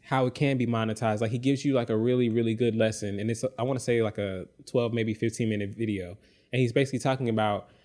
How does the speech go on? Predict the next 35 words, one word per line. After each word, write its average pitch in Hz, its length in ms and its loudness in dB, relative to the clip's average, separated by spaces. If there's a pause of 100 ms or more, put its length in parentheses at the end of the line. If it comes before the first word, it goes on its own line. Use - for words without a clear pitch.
(100)
how 127 120 0
you, 117 580 0 (1000)
you 139 120 2
know, 117 120 -2
how 165 200 4
this 151 200 4
could 139 160 2
work. 120 460 2
But, 127 240 2 (100)
uh, 120 280 0
one 139 180 4
of 151 60 4
the 147 60 4
major 139 280 2
problems 127 260 0
that 123 80 2
I 117 40 0
know 117 160 2
that 110 100 2
we're 110 240 4 (120)
worrying 117 420 2
about 110 260 4
right 104 180 0
now 110 260 0
is, 101 360 -8 (400)
um, 92 420 -10 (760)
giving 127 560 2
data 127 280 2
pricing 117 500 -2
power 101 380 -4
to 120 220 0
the 104 100 -4
people. 87 420 -6
So, - 140 0
like, 113 280 4